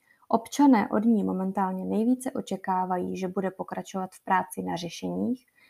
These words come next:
která by zmírnila dopady krizí. Hlavním zdrojem obav, jimž by se E U měla věnovat, jsou rostoucí náklady na život. Do těch se řadí například rostoucí ceny potravin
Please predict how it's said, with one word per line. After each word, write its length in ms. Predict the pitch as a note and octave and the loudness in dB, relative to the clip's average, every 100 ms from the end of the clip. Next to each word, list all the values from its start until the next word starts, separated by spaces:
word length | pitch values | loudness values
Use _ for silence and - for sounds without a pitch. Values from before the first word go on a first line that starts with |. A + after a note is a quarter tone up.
| _ - | _ 2
která 260 | A#3+ A3+ | 6 8
by 160 | G3 F#3+ | 6 2
zmírnila 560 | F#3+ F#3+ G3 G#3+ G#3+ | 2 0 0 -2 -2
dopady 380 | F#3+ F3+ F#3+ F#3 | -4 -4 -4 -4
krizí. 520 | F3+ F3+ F3+ F3+ F#3+ - _ _ _ _ _ - | -2 0 0 -2 -4 -10 _ _ _ _ _ 0
Hlavním 440 | G3+ B3 D4+ C#4 G#3 | 6 8 10 10 6
zdrojem 360 | G3+ G#3 F#3+ - | 2 0 -2 -4
obav, 300 | E3+ F3+ - _ _ - | -2 -4 -6 _ _ 0
jimž 320 | G#3+ C4 A#3+ | 6 6 6
by 120 | G3 | 2
se 140 | G3 - | 0 2
E 140 | G#3+ A3+ | 4 4
U 120 | G#3+ | 2
měla 280 | G3 F#3+ F3+ | 0 -2 -2
věnovat, 480 | F3+ F3 F3 F#3 - _ | -2 -2 -2 -2 -4 _
jsou 260 | - - F#3 | -6 0 2
rostoucí 540 | G#3+ - C4+ C4 C4 | 2 2 2 2 2
náklady 480 | A3 G3 G3 F#3+ F#3 | 2 0 0 0 0
na 140 | F3+ F3+ | 0 0
život. 320 | G3 F3+ - _ _ _ _ _ _ - | 0 -2 -6 _ _ _ _ _ _ 4
Do 120 | C4 | 6
těch 320 | C4+ G3 - | 6 -2 -2
se 160 | - G#3 | 0 2
řadí 280 | G3+ F#3+ | 4 2
například 560 | F#3+ F3+ - F#3+ F3 - | 0 0 -2 -2 -2 -2
rostoucí 500 | G#3+ - B3+ B3 A3+ | -4 0 0 2 -2
ceny 240 | - G3 | -4 -4
potravin 640 | F#3 F3+ - A3+ A#3+ A#3+ | -4 -6 0 0 2 0